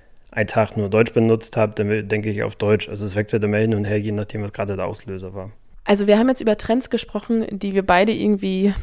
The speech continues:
Speaker 2: nicht so cool finden. <laughs> Also vor allem diese Quatschwörter. Was sind denn so Entwicklungen, wo du, wo, äh, Plattdeutsch irgendwie gefördert wird, die du total toll findest?
Speaker 1: Einmal gibt es zum Beispiel diese Modellschulen in Schleswig-Holstein. Das sind mittlerweile über fünfzig.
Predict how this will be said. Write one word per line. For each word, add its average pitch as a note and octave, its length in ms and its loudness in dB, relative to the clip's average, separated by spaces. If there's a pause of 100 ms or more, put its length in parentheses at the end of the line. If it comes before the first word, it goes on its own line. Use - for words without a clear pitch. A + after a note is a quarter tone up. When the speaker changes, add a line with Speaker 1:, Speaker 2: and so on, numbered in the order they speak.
(240)
Speaker 2:
nicht G#3+ 180 6
so G3+ 140 -2 (120)
cool C4 180 2
finden. D#4 420 8 (100)
<laughs> - 60 2
Also G3+ 400 6
vor - 160 -4
allem F#3+ 140 0
diese F#3+ 160 -2
Quatschwörter. - 640 -4 (340)
Was A3+ 160 6
sind A#3+ 200 2
denn G#3+ 300 4
so G3+ 120 2
Entwicklungen, G#3+ 720 0
wo F#3+ 100 -4
du, F#3 320 0 (100)
wo, F3+ 380 2
äh, - 280 0
Plattdeutsch F#3+ 360 0
irgendwie F3+ 200 -2
gefördert G3+ 440 0
wird, - 260 -2
die F3 60 -4
du E3+ 120 0
total E3+ 280 -2
toll F3 220 2
findest? - 480 -12 (100)
Speaker 1:
Einmal A#2+ 280 6
gibt A#2 200 2
es G#2 140 0
zum G#2 180 -2
Beispiel G#2 320 -2
diese G2+ 320 -4
Modellschulen A2 760 2
in A#2 100 -2
Schleswig-Holstein. C3+ 1160 -2
Das G#2+ 200 0
sind A2 160 -6
mittlerweile G#2 480 -4
über G#2+ 160 -4
fünfzig. - 680 -6